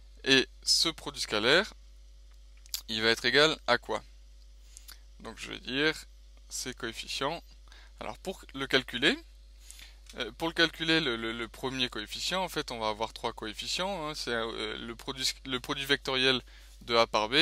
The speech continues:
il est aussi dans R trois, donc il a aussi trois coefficients. Et pour calculer le premier coefficient, en fait, le, le, la façon de faire, c'est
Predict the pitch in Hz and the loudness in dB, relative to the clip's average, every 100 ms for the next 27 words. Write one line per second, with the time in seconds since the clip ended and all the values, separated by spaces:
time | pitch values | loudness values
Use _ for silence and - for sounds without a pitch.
0 | 180 127 123 120 - - 135 131 - 113 | 4 2 -2 -2 -2 0 0 -2 -2 -4
1 | 107 - - - 107 110 - 135 - 139 | -4 -10 -18 -12 -8 -6 -6 -6 -2 0
2 | 135 127 123 123 127 - - - - - | 0 -6 -6 -10 -10 -14 -20 -20 -20 -20
3 | - - - - 156 - 156 - 147 139 | -20 -16 -12 -8 -2 4 4 4 0 0
4 | - 131 123 120 110 - - 165 233 - | -2 -2 0 0 -2 -2 -2 -2 -4 -10
5 | - - - - - 131 135 160 151 - | -20 -20 -20 -20 -18 -14 -2 0 0 -4
6 | - - - - - - - 98 123 117 | -16 -20 -20 -20 -20 -20 -16 -4 -2 0
7 | 117 120 113 117 120 147 - 120 - 175 | 0 2 6 6 6 4 0 -4 2 4
8 | 226 - 156 | 4 0 0